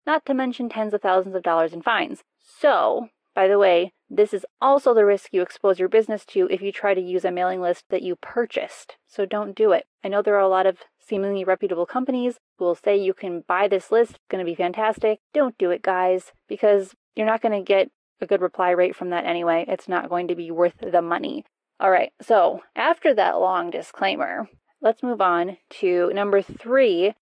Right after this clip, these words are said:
The branding and messaging consistency in a long email sequence are often lacking from email to email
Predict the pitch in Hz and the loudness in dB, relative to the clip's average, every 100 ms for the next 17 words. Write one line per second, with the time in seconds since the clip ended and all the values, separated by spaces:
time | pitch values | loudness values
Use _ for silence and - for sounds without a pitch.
0 | _ _ - 196 208 233 285 311 330 320 | _ _ -2 0 2 4 4 4 2 2
1 | 226 220 214 240 220 240 240 220 196 - | 0 0 2 2 0 -2 -4 -6 -8 -6
2 | 190 - 220 220 247 247 247 - _ _ | -8 -6 -8 -4 -2 -2 -4 -10 _ _
3 | 214 196 185 190 208 202 202 214 220 220 | 0 2 4 2 -2 -6 -4 -4 -4 -4
4 | 233 226 220 _ _ _ 202 - 220 262 | -4 -4 -10 _ _ _ -4 0 0 0
5 | 294 240 196 - 220 202 277 294 - 175 | -2 -2 -6 -12 -4 -2 0 -2 -6 -8
6 | - - _ - 185 - 247 262 226 - | -10 -14 _ -6 -4 -2 0 2 0 -2
7 | 254 220 170 214 | -2 -2 -2 -4